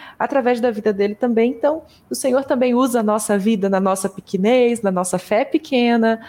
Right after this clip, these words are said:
na nossa, ah, nossas, ah, ações de justiça que não resolvem os problemas do mundo, né? O Senhor, ele vê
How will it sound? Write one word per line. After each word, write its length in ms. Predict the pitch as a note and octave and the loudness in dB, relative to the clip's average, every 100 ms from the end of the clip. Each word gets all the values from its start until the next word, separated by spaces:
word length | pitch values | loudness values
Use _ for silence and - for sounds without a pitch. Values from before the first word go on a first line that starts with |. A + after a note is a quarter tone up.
| C4 - | -20 -6
na 140 | F#3 | -2
nossa, 680 | F#3 F3 F3+ - F#3 F3 E3 D#3+ A3 G3 | 0 0 -2 -2 0 2 0 -4 -16 -10
ah, 360 | - E3 D#3 D3+ - | -4 -2 -2 -2 -6
nossas, 560 | - F3 F3 F#3 F3 E3 | -4 -4 0 0 0 -2
ah, 340 | - - - - | -4 -4 -8 -6
ações 580 | - F#3 - G#3 A#3 | -6 -6 -2 0 2
de 100 | G#3 | 2
justiça 540 | G3 F#3 - A3+ G#3+ B3 | 0 -2 -4 -4 -2 -2
que 200 | - D4 | -2 -2
não 160 | C4+ | 0
resolvem 480 | C#4 C4+ B3 B3 B3 | 2 2 2 0 0
os 80 | A#3 | -2
problemas 420 | - G#3+ A#3+ A#3 | -2 0 2 2
do 100 | G3 | 2
mundo, 600 | G3+ C4 C#4 C4 B3+ B3+ B3+ - | 2 2 2 0 0 -2 -4 -8
né? 220 | G#3+ A3+ A#3+ - B3 | -2 -2 -2 -12 -6
O 80 | |
Senhor, 300 | A3+ A#3 A3 A#3 | -4 0 2 2
ele 200 | A3+ A3+ | 2 -2
vê 320 | G#3 C#4 | 0 0